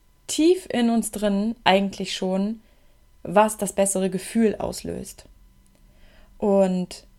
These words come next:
das ist nämlich der Weg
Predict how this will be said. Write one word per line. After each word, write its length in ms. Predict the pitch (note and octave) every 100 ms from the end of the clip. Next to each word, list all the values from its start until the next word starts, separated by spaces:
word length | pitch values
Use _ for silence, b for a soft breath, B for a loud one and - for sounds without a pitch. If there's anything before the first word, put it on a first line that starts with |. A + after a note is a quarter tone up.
| _ - _ _ -
das 220 | A3 A#3
ist 120 | B3
nämlich 520 | A3 G#3+ G#3+ G#3+ G#3 _ _ _ -
der 240 | F#3 F3
Weg 380 | G#3 A#3 C4